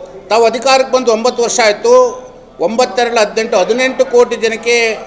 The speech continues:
ಉದ್ಯೋಗ ನೀಡಬೇಕಾಗಿತ್ತು, ದಯಮಾಡಿ ನೀಡಿಲ್ಲ, ಉತ್ತರ ಮಾಡಿ. ಅದಾದ್ಮೇಲೆ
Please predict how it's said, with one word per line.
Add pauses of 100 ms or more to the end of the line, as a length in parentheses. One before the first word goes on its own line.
(380)
ಉದ್ಯೋಗ
ನೀಡಬೇಕಾಗಿತ್ತು,
ದಯಮಾಡಿ
ನೀಡಿಲ್ಲ,
ಉತ್ತರ
ಮಾಡಿ. (840)
ಅದಾದ್ಮೇಲೆ